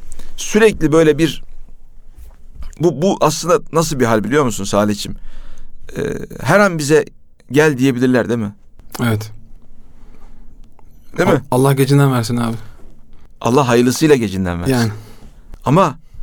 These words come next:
Speaker 1: her an gel diyebilirlerse bu ne demek aslında? Her an hazır ol demek abicim ya.
Speaker 2: Evet.
Speaker 1: Eğer sen hep hazır olma, bir şekilde amenna, göz baş üstüne diye,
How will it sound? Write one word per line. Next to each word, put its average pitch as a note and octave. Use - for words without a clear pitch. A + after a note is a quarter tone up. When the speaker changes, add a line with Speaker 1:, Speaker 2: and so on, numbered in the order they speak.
Speaker 1:
her D3
an F3+
gel E3
diyebilirlerse E3
bu D#3
ne G#3
demek E3
aslında? -
Her C3
an F3+
hazır C3+
ol C#3
demek F2+
abicim -
ya. -
Speaker 2:
Evet. G2+
Speaker 1:
Eğer F#3
sen G#3
hep F#3+
hazır D#3
olma, C3
bir F3
şekilde D3+
amenna, D3
göz C#3+
baş C#3+
üstüne C3+
diye, A#2